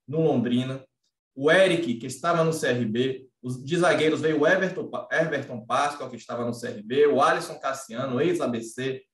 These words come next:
o lateral direito, o Alemão, ex-Criciúma, o lateral esquerdo, Salomão, ex-Oeste, e Vicente, ex-Jacuipense.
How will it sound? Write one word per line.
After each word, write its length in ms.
o 80
lateral 340
direito, 340
o 20
Alemão, 680
ex-Criciúma, 920
o 40
lateral 300
esquerdo, 360
Salomão, 880
ex-Oeste, 1000
e 140
Vicente, 760
ex-Jacuipense. 1200